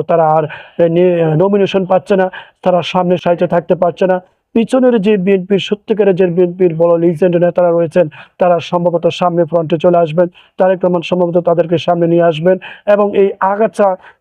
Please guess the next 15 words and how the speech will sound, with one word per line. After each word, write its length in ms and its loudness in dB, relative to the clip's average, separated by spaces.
বিএনপি 400 0
ক্ষতি 360 0
করছে, 260 0
এই 120 2
যারা, 300 2
তাদেরকে 380 0
কিন্তু 220 0
সম্ভবত 280 -2
মাইনাস 340 0
করে 240 0
দিবে। 180 0
এই 140 2
জন্য 160 0
লুৎফুজ্জামান 640 -2
বাবুর 260 0